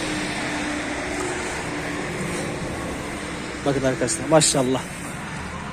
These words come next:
Alışsınlar birbirinize. Vurmayın. Ama bunlar böyle, böyle herhalde olmayacak arkadaşlar ya. Vuruyorlar bunlara sanırım. Veya bunlar çok korkuyor. Vurmayın la.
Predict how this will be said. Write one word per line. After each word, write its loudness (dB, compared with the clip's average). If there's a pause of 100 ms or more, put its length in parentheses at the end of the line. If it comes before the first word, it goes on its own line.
(1160)
Alışsınlar 12
birbirinize. 12 (640)
Vurmayın. 12 (2250)
Ama 10
bunlar 12
böyle, 12 (100)
böyle 12
herhalde 12
olmayacak 10
arkadaşlar 4
ya. 4 (540)
Vuruyorlar 8
bunlara 0 (120)
sanırım. -2 (960)
Veya 10
bunlar 8
çok 2
korkuyor. 4 (2500)
Vurmayın 12
la. 10